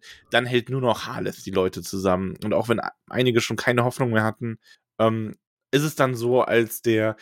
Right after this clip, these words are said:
am siebten Tage der letzte Ansturm der Orks, der schon durch die Palisade bricht, kommt, dann erschallen die Trompeten und Caranthir kommt aus dem Norden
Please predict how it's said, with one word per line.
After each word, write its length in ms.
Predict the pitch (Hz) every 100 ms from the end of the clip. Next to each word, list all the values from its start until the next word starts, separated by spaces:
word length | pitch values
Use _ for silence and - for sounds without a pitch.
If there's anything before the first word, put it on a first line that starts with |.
| - _ _ -
am 120 | 127
siebten 340 | 170 - 151
Tage 460 | 139 135 135 135 131
der 100 | 123
letzte 380 | 139 - - -
Ansturm 460 | 147 - - 131 123
der 160 | -
Orks, 320 | 131 139 -
der 100 | 120
schon 140 | - 123
durch 100 | 120
die 120 | 117
Palisade 520 | 127 117 110 127 135
bricht, 600 | 107 120 117 143 - -
kommt, 420 | - 139 139 135 - - -
dann 180 | 123 143
erschallen 720 | - - - 127 127 120 113
die 120 | 107
Trompeten 720 | - 117 - 123 123 117 107
und 160 | 101 104
Caranthir 600 | 113 117 113 - 110 101
kommt 280 | 113 104
aus 140 | 78 -
dem 140 | 104
Norden 480 | 104 101 101 98